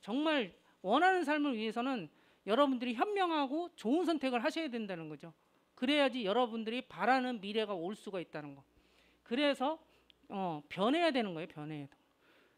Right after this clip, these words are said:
과거처럼 똑같이 패턴으로 가시면 똑같은 결과밖에 안 나온다는 거죠. 그렇죠? 더 좋은 결과를 만들고 싶으시면 여러분들이 조금 더 노력을 하셔야 된다는 거.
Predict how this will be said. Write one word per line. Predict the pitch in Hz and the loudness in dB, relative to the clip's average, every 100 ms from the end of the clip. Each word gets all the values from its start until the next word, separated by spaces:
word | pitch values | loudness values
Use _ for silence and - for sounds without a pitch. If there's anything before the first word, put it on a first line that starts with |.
| _ _ _ - | _ _ _ -8
과거처럼 | - 233 302 381 - 349 349 330 | 6 6 8 4 4 4 4 2
똑같이 | 415 403 403 - 349 339 330 330 311 | -4 -2 -2 0 0 0 0 -2 -4
패턴으로 | - - 339 320 302 294 | -6 -4 -2 -2 -2 -2
가시면 | - 180 233 240 311 151 - _ _ _ _ _ _ _ _ _ _ - | -6 -10 -6 -4 -4 -6 -12 _ _ _ _ _ _ _ _ _ _ -2
똑같은 | 440 427 - 370 330 269 _ _ _ | 0 -2 -2 0 0 -4 _ _ _
결과밖에 | - 220 320 320 269 247 | -2 0 0 -2 -4 -4
안 | 170 | -2
나온다는 | 233 247 214 190 | -2 -2 -2 -4
거죠. | 165 254 202 - _ _ _ _ | -8 -6 -8 -10 _ _ _ _
그렇죠? | 226 - | -10 -8
더 | 208 226 294 | -4 2 2
좋은 | 349 392 359 | 4 2 2
결과를 | 277 294 302 302 233 175 - | 0 2 2 2 0 -4 -6
만들고 | 156 226 254 254 254 | -6 -4 -4 -4 -8
싶으시면 | - 214 208 285 330 _ _ - _ | -8 -10 -6 -6 -6 _ _ -20 _
여러분들이 | 185 233 294 277 247 | -2 2 2 2 -4
조금 | 262 359 339 | -8 -8 -4
더 | 254 | 0
노력을 | 180 226 226 220 | 4 8 8 8
하셔야 | 254 285 269 | 6 2 0
된다는 | 196 160 147 135 | 0 -2 -4 -8
거. | 131 | -12